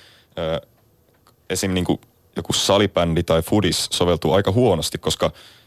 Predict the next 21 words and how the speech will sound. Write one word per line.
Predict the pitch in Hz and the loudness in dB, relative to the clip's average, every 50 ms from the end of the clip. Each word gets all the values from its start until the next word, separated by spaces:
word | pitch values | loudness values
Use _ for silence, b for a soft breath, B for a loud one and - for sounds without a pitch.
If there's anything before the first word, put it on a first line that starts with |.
| B B | B B
koska | - - - - | -12 -8 -6 -4
sit | - 92 - | -4 -4 -2
siellä | - 95 92 | 0 2 2
vaan | 92 92 87 | 2 2 2
pärjää | - 104 104 101 90 82 80 | 2 0 2 2 2 2 2
ne, | 80 | 0
jotka | 78 - - - | -2 -4 -4 -8
sitä | - - 85 | -4 -2 -2
niinku | 82 78 - - - _ _ _ _ _ _ | -2 -2 -2 -6 -8 _ _ _ _ _ _
ennenkin | 95 90 87 82 - - 82 80 - - _ | -6 -4 -4 -6 -4 -4 -4 -4 -4 -4 _
osaa | 90 87 - - - - - - | 0 0 2 0 0 0 0 -2
tavallaan. | - - - - - - - - - | -4 -4 -4 -4 -6 -6 -8 -6 -4
Mut | 87 85 - - | -4 -4 -2 0
tätä | 92 92 98 98 | 2 2 4 4
huispausta | 113 120 107 - - - 85 85 - 87 | 4 4 2 2 2 0 0 0 2 2
ei | 90 | 2
varmasti | 90 101 95 87 80 - - - | 2 2 2 0 -2 -4 -8 -4
kukaan | - 110 101 - 90 80 78 | -2 -2 0 2 0 0 0
ollut | 76 76 - | -2 -4 0
koskaan | - 95 87 - - - 73 78 | 0 0 0 0 -2 -2 -4 -2
pelannut, | - - 87 80 71 65 - - - | 0 0 0 0 0 -2 -6 -8 -10